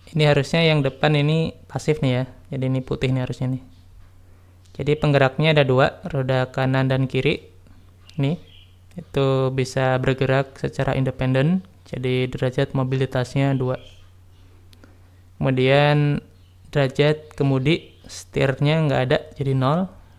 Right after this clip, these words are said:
Totalnya adalah dua. Derajat manuvrabilitasnya dua. Ini non-holonomik, jadi kalau dia mau pindah posisi misalnya ke sampingnya,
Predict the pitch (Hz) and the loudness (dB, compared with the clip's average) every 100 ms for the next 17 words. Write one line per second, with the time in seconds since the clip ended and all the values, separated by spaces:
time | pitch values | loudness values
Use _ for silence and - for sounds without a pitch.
0 | - - - 127 - 123 135 139 131 135 | -20 -20 -10 -8 -2 0 0 0 0 0
1 | 139 127 123 - - 147 127 127 139 - | 0 0 -2 -4 -6 -2 0 2 0 0
2 | 131 131 127 135 131 135 131 127 - 139 | 0 0 -2 -2 0 0 -2 -6 -4 -2
3 | 147 151 - - 131 123 120 - - - | -2 -4 -14 -12 -6 -4 -6 -14 -20 -20
4 | - - - - - 151 156 147 135 131 | -20 -20 -20 -20 -10 -2 2 2 2 2
5 | 127 127 156 - - - 135 143 143 143 | 2 2 0 -2 -8 -4 2 2 2 2
6 | 135 143 151 143 139 135 127 135 123 135 | 2 2 2 0 0 0 0 -2 -4 -4
7 | - 147 143 131 131 143 147 - 135 - | -2 -2 0 0 0 2 0 0 -2 0
8 | 127 127 131 135 170 | 0 0 0 0 -2